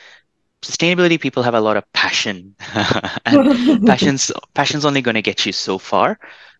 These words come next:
Speaker 1: Um, this is not a passionate world. This is a pragmatic world. So try to get a lens of pragmatism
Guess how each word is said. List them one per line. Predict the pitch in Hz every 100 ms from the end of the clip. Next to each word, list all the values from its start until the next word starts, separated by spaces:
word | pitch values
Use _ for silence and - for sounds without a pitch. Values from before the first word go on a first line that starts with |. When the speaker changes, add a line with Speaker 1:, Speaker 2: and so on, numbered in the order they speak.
| -
Speaker 1:
Um, | 98 98 98 98 -
this | 117
is | 120
not | 131
a | 120 -
passionate | - - - 110 -
world. | 98 98 147 - _ _ _ _ -
This | 123
is | 110
a |
pragmatic | - 113 104 101 98 -
world. | 95 82 62 - _
So | - 110 98 98 98 98 98 - - - _ -
try | - 127 135
to | 139
get | 131
a | 120
lens | 107 104 107
of | 104 -
pragmatism | 104 98 113 - 92 98